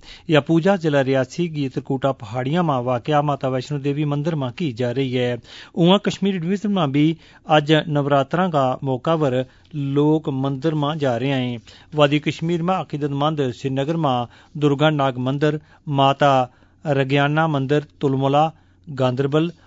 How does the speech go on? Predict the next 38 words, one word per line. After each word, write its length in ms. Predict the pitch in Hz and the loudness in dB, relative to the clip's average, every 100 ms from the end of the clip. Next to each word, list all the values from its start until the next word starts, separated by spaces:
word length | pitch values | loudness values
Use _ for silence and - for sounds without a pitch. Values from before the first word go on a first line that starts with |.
| _ | _
اور 300 | 156 143 147 139 127 - - | 2 6 6 4 0 -6 -16
شمالی 340 | - 151 160 | -2 2 2
کشمیر 360 | 165 170 185 196 | 0 -4 -2 -2
کا 100 | 233 | -4
کپواڑہ 480 | 226 165 156 143 135 | -6 -2 2 4 4
ضلع 300 | 123 156 165 | 0 0 2
کا 300 | 151 135 127 _ | 4 2 0 _
ٹکر 320 | - 151 208 | -6 -2 0
ماں 180 | 190 156 127 | 2 2 2
واقع 440 | 131 127 156 151 - | 0 0 2 2 0
کھیر 260 | - 160 156 | -2 -2 0
بھوانی 340 | 139 135 143 | -2 -2 -2
مندر 280 | 135 135 160 | -4 -4 -2
ماں 160 | 160 | -2
جا 240 | 156 139 147 | 0 2 2
گئے 200 | 131 127 - - - | 2 -4 -6 -20 -6
ماتا 380 | 139 139 147 160 | 0 0 2 0
کی 200 | 143 131 | 0 -6
پوجا 360 | - 143 135 | -4 -2 -2
کر 220 | 110 131 120 | -2 -4 -2
رہے 100 | 143 | 0
ہیں۔ 300 | 135 120 123 _ _ _ _ _ _ - - _ _ _ _ _ _ _ | 0 -2 -8 _ _ _ _ _ _ -20 -20 _ _ _ _ _ _ _
شیل 260 | - 170 175 | 0 2 2
پتری 380 | 190 185 196 220 | 0 -4 -2 2
کا 300 | 185 151 135 | 4 4 2
روپ 260 | 156 185 | 2 2
ماں 180 | 175 196 | 2 0
پوجا 360 | 202 160 147 135 | 2 0 2 0
کر 260 | 123 127 | 0 0
رہے 100 | 135 | 0
ہیں۔ 240 | 143 135 131 - - | 0 0 -4 -8 -2
اسی 260 | 165 202 | 0 0
طرح 320 | - 185 180 | 2 2 2
بڑی 340 | 202 143 143 131 | 0 0 0 0
گنتری 340 | 139 131 165 | -4 -2 0
ماں 240 | 175 143 127 | 2 0 -2
عقیدت 320 | - 143 143 | -4 -2 0
مند 320 | 139 156 156 | 2 0 2